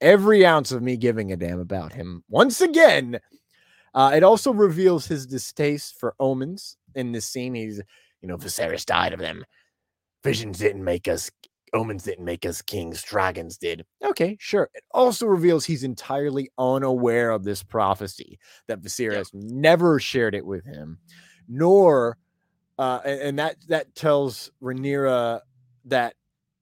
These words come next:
Speaker 1: not only did he not know this, but she was always going to be heir because he was never told this. He was never an official heir in
Speaker 2: Right.
Speaker 1: Viserys's eyes.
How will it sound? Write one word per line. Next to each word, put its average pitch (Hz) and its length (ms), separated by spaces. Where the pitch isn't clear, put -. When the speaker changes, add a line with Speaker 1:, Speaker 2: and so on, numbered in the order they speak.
Speaker 1:
not 156 180
only 190 180
did 156 120
he 143 120
not 123 180
know 131 200
this, 120 200
but 107 160
she - 300
was 156 260
always 147 540
going 131 360
to 117 40
be 110 320
heir 110 400
because 87 500
he 135 360
was 92 260
never 110 500
told 101 360
this. - 220
He 131 80
was 120 160
never 131 340
an 120 80
official 117 560
heir 104 380
in 110 140
Speaker 2:
Right. 98 280
Speaker 1:
Viserys's 85 160
eyes. 85 460